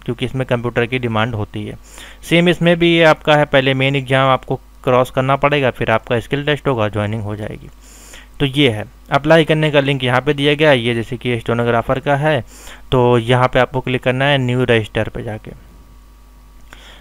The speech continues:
न्यू रजिस्ट्रेशन पे क्लिक करें और इस प्रकार से इंस्ट्रक्शन आएगा आपके सामने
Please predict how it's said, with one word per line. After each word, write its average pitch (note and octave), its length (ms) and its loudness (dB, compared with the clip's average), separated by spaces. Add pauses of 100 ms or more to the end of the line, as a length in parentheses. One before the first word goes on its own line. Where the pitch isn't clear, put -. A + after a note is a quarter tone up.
(120)
न्यू C#3 200 4
रजिस्ट्रेशन C3+ 460 2
पे C3+ 120 -4
क्लिक C3 260 -6
करें F3+ 240 -2 (400)
और A2+ 340 0
इस A2 100 -8
प्रकार A#2+ 340 0
से B2+ 140 -4
इंस्ट्रक्शन B2 520 -4
आएगा C#3 320 0
आपके C#3 220 -2
सामने D3 440 -4